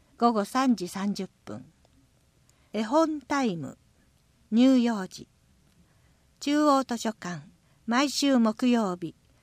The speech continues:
午前十時三十分。東図書館。毎週水曜日。午前十時三十分。駅前図書館。毎週金曜日。午前十時三十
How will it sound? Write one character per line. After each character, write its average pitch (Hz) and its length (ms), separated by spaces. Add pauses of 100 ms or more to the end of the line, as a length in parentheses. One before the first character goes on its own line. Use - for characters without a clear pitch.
(140)
午 247 140
前 220 300
十 302 220
時 196 160
三 208 260
十 202 160 (160)
分。 - 240 (880)
東 262 400
図 269 140
書 240 160
館。 180 360 (440)
毎 247 220
週 285 300
水 269 360
曜 233 220
日。 196 220 (200)
午 247 140
前 214 280
十 285 260
時 202 140
三 208 280
十 202 140 (180)
分。 - 240 (920)
駅 214 300
前 285 260
図 240 140
書 226 140
館。 165 320 (540)
毎 254 260
週 247 320
金 269 320
曜 240 260
日。 170 200 (380)
午 247 180
前 214 260
十 285 240
時 175 140
三 196 300
十 170 140